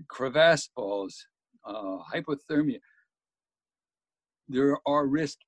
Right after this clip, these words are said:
in l-, life as well. But if we use the right techniques, take those in, take, take the challenges, the risk into account,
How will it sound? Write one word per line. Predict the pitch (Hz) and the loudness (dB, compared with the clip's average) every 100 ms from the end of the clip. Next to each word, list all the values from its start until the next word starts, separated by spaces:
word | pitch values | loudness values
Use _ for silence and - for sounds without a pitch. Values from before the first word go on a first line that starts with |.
| - | -2
in | 139 127 | 0 0
l-, | 120 147 120 | -6 -8 -6
life | 117 147 160 - | 0 2 2 0
as | 135 98 | -6 -2
well. | 147 131 92 - _ _ _ | 2 2 0 -8 _ _ _
But | 127 - | -8 2
if | 147 139 | 2 2
we | 160 185 175 170 143 _ _ _ _ _ _ | -2 0 0 0 -4 _ _ _ _ _ _
use | 123 131 143 139 | 2 8 8 6
the | 127 | -2
right | 120 143 | -2 -2
techniques, | 147 175 147 170 - - - _ _ | -4 0 2 2 0 -16 -20 _ _
take | 117 147 | -2 0
those | 170 143 | -2 -2
in, | 156 143 - 143 - - | -2 -6 -6 -10 -10 -10
take, | - 180 175 - _ | -2 -2 -2 -12 _
take | - 208 - _ _ _ _ - | 2 2 2 _ _ _ _ -4
the | |
challenges, | 131 170 160 131 113 | 2 6 8 6 2
the | 147 | 0
risk | 143 147 - | 2 0 0
into | 156 143 131 127 | 4 4 4 -2
account, | - 143 101 | 0 0 -2